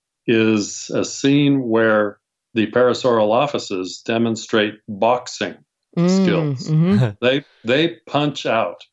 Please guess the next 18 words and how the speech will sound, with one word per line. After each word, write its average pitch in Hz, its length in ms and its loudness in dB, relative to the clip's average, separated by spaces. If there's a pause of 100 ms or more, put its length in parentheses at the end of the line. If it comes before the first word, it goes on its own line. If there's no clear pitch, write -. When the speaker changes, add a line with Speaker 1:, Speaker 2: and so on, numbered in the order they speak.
(120)
Speaker 1:
a 110 80 -8
Tyrannosaurus. 104 920 -2 (480)
And 120 160 2
I 139 40 4
don't 208 220 0
just - 240 -6
do 147 160 2
that 135 300 2
for 123 100 -4
the 113 100 -6
excitement 120 600 -2
in 101 180 -8
the 95 80 -14
story. 113 580 -2
I 113 140 -4
do 143 280 2
Speaker 2:
<laughs> - 20 2
Speaker 1:
it, 127 140 -4